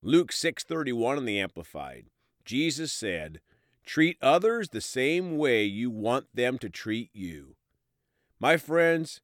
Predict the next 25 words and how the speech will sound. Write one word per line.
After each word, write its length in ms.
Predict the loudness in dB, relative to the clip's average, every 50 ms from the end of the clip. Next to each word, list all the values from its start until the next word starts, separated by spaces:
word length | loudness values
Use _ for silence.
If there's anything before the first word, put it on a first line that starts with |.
| _ _ _
we 180 | -4 0 4
don't 240 | 4 4 4 4 2
like 340 | 2 4 4 4 4 2 0
it 240 | -2 -2 -2 -4 _
when 180 | -8 -8 -8
people 420 | -8 -6 -4 -4 -4 -2 -4 -6 -4
are 180 | 0 -2 -2 -2
rude 380 | -2 -2 0 0 0 0 0
to 180 | 0 -2 -2 2
us, 520 | 2 2 2 2 -2 -8 -14 -18 -18 -20 _ _ _ _ _ _ _ _
even 360 | -6 -4 -2 0 0 0 0 2
when 200 | 0 0 0 0
we 120 | -2 -2
deserve 560 | -2 -2 -2 -2 0 0 4 4 4 4 2
it. 240 | -6 -12 -16 -20 -20 _ _ _ _ _ _ _ _ _ _ _ _ _ _
So 200 | -12 -4 -4 -2
let's 380 | 0 2 2 2 2 0 -4
treat 460 | -14 -12 -2 2 2 2 2 0 _
people 560 | _ -4 -4 -2 -4 -4 -4 -4 -4 -4 -4 -6 _
like 280 | -8 -4 -2 -2 -2 -2 -4
we 260 | -6 -4 -2 0 0
want 380 | 2 2 0 0 -2 -4 -6
to 80 | -10 -8
be 180 | -6 -6 -6 -6
treated, 540 | -8 -8 -6 -6 -6 -8 -12 -16 -20 -20